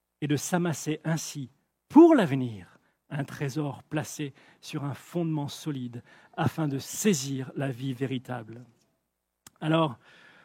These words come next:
prêchez-vous l'Évangile, chaque jour, s'il le faut, plusieurs fois par jour, quand vous devez faire des achats, ou « Seigneur, c'est toi qui m'as sauvé, c'est toi qui m'as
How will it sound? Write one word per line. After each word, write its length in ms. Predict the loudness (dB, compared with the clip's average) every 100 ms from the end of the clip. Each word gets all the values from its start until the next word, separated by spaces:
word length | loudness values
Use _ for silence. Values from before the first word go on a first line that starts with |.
| _ _ _ _ _ _ _ _ _ _ _ _ _ _ 0
prêchez-vous 480 | 6 8 8 8
l'Évangile, 600 | 8 8 8 6 6 4 -6 -20 _ _ _ _ -20 -20 -20 _
chaque 300 | -6 2 4
jour, 380 | 8 10 10 8
s'il 200 | 0 6
le 100 | 6
faut, 320 | 8 6 4 2 _ _ _ _ _ _
plusieurs 360 | 6 8 8
fois 220 | 8 6 6
par 240 | 4 2
jour, 420 | 4 6 6 2 -12 -20 _
quand 140 | -2 2
vous 160 | 4
devez 220 | 6 8 8
faire 160 | 8
des 160 | 6 8
achats, 380 | 6 4 -2 -2 -8 -2 10
ou « 400 | 12 12 12 6 -8 -20
Seigneur, 680 | -10 4 6 8 6 4 0
c'est 180 | 0 0
toi 280 | 2 2 2
qui 160 | 2
m'as 240 | 0 2 0
sauvé, 580 | -4 0 4 6 4 0
c'est 180 | -4
toi 260 | -6 -2 -4
qui 160 | -2 -2
m'as 220 | -2